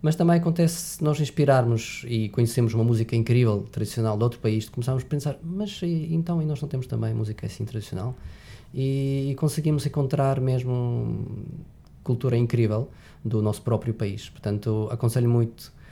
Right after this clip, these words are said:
muito conhecer, uh, outras culturas, e claro, a Ucrânia tem, tem imenso, é uma imensidade, então, conseguem procurar na internet, existe ainda um site onde junta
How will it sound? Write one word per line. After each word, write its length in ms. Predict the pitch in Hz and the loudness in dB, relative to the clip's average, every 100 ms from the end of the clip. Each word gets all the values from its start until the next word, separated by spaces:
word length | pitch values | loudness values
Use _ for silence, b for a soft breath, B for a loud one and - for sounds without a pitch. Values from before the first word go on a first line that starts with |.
| B B - | B B 2
muito 360 | 123 120 - | 2 2 -2
conhecer, 560 | - 123 117 127 117 - - - - | 2 2 4 4 2 0 -14 -20 -6
uh, 140 | 120 113 | -2 4
outras 260 | 135 135 | 4 4
culturas, 640 | - 120 113 107 165 196 - | 0 -2 2 2 0 -2 -6
e 60 | 113 | -4
claro, 300 | 110 98 101 | 0 0 0
a 20 | |
Ucrânia 340 | - 101 104 | -2 0 0
tem, 400 | 101 101 98 101 101 | -2 -4 -6 -8 -8
tem 200 | - 98 | -8 -6
imenso, 560 | 98 95 92 - - 104 | -6 -6 -6 -10 -12 -10
é 160 | 95 | -8
uma 120 | 98 101 | -4 -2
imensidade, 520 | 101 98 110 98 95 | -2 0 -2 -2 -6
então, 220 | - 98 | -8 -8
conseguem 360 | - 110 110 110 | -4 0 0 0
procurar 280 | - 113 | 0 2
na 80 | 110 | 2
internet, 400 | 107 - 120 127 | 0 0 0 2
existe 300 | 107 113 123 | 0 0 2
ainda 240 | 117 123 120 | 2 2 2
um 100 | 120 | 2
site 380 | - 139 143 131 | 0 0 0 0
onde 260 | 120 120 | 0 0
junta 400 | 110 123 117 110 | 2 2 2 -2